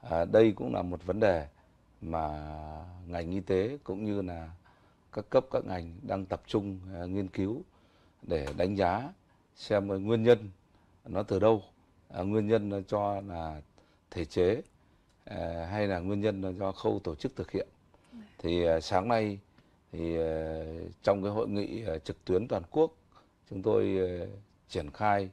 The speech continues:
Speaker 1: cái công tác phòng chống, à, an toàn thực phẩm thì cũng đã đánh giá sơ bộ về các cái nguyên nhân tại các cái vụ độc vừa xảy ra trong, à, năm tháng đầu năm. À, trong đó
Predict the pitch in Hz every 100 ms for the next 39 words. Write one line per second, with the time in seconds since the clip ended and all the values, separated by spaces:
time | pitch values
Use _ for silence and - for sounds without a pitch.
0 | _ _ _ _ - 85 98 92 113 -
1 | 87 82 - 90 107 107 98 98 95 87
2 | 78 - 82 - 71 _ _ - _ _
3 | - 82 95 104 92 90 92 104 95 104
4 | - 110 107 - - 92 85 80 76 73
5 | 73 82 101 107 98 110 110 117 101 -
6 | - _ _ _ - 87 80 92 107 95
7 | 104 98 82 - 85 78 82 78 92 90
8 | 85 - 87 85 85 87 92 87 87 98
9 | 76 92 92 - _ _ _ _ - 85
10 | - 101 98 92 120